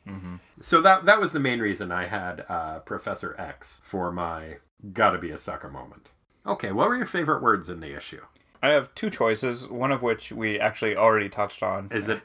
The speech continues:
Speaker 2: "It is Big Hand"?
Speaker 1: <laughs> Yeah, I
Speaker 2: "It
Speaker 1: just
Speaker 2: is Big Hand" is a goddamn delight.
Speaker 1: "It's Big Hand." Hulk, page twelve. And the other one was when the Mastermind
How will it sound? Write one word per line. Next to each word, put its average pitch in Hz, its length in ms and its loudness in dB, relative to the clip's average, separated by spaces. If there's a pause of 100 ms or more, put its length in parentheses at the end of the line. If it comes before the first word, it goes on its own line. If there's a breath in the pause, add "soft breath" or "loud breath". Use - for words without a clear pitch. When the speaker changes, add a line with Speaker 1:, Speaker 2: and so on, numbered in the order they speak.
Speaker 2:
"It 120 140 0
is 107 140 -2
Big 98 220 -2
Hand"? 110 300 2
Speaker 1:
<laughs> - 80 10
Yeah, 117 180 4
I 143 280 8
Speaker 2:
"It 160 40 -4
Speaker 1:
just 220 180 8
Speaker 2:
is 156 100 2
Big 131 280 6
Hand" 113 280 4
is 107 200 -4
a 92 80 -2
goddamn 104 540 4
delight. - 520 -10
Speaker 1:
"It's 202 180 2
Big 202 240 4
Hand." 214 500 6
Hulk, - 340 0
page 113 240 -8
twelve. 92 220 -10 (380)
And 117 100 0
the 120 100 8
other 196 160 6
one 123 380 2 (460)
was 104 640 4
when 117 240 0
the 104 80 0
Mastermind 107 880 0